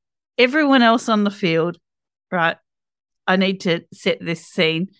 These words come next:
Everyone else on the field is in their twenties or thirties. I'm fifty. <laughs> Okay. So everyone else on the field does this medieval chant, and it sounds really authentic and it's great role play.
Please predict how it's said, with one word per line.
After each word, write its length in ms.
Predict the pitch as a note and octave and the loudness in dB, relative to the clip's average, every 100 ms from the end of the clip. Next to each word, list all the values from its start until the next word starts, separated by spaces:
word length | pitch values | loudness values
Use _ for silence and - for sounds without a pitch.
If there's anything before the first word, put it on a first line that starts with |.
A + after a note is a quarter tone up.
| _ _ | _ _
Everyone 380 | - A3 C4+ A3+ | -4 0 2 2
else 240 | F3+ E3 F#3 | 2 0 -2
on 100 | E3 | -4
the 60 | |
field 320 | D3 G#3 F#3 | 0 2 2
is 140 | D#3+ E3 | 0 -4
in 80 | E3 | -4
their 100 | D3+ | -4
twenties 420 | - E3 D#3 D3 | -4 -4 -4 -6
or 60 | |
thirties. 580 | D#3+ F3 F#3+ D#3 F#3+ - _ _ - | -4 0 0 0 -6 -12 _ _ -2
I'm 180 | A#3 | 0
fifty. 460 | B3 F3+ - - - _ | 0 -4 -6 -12 -14 _
<laughs> 60 | _ - | _ 0
Okay. 540 | B3+ G3 - - A#3 _ - - - _ | 0 0 -4 -4 -4 _ -20 -20 -20 _
So 160 | - A3+ | 0 2
everyone 440 | F3+ C#4 D4+ D#4+ | 4 2 4 4
else 200 | C4 A#3+ | 4 2
on 140 | A#3+ G3 | 0 0
the 60 | |
field 440 | F#3 G#3+ G3 E3+ E3 | 0 2 2 2 0
does 300 | F3 F3 E3 | -2 -2 -4
this 340 | F3+ E3 - _ _ - | -6 -6 -10 _ _ -8
medieval 920 | E3+ F3+ G3 A3+ A#3 A3 G3+ F#3 F3 | -2 2 4 2 2 2 0 0 -6
chant, 500 | - F3+ F3 F3+ F#3 | -6 -4 -2 -2 -4
and 80 | D#3+ | -6
it 140 | - | -8
sounds 340 | - G3 G3 F#3 | -4 0 0 0
really 320 | A#3 A3+ F3+ | 0 2 2
authentic 720 | D#3+ - G#3 G3+ G3 G3+ F#3 | 0 -4 0 0 2 -2 -4
and 220 | C#3+ D3+ | -8 -10
it's 80 | - | -14
great 500 | - G#3 A3+ G#3+ G3+ | -16 -4 0 2 0
role 280 | F#3+ F#3+ G3+ | 2 4 4
play. 480 | G3 G3 D#3+ D#3 F3 | 2 0 0 0 -6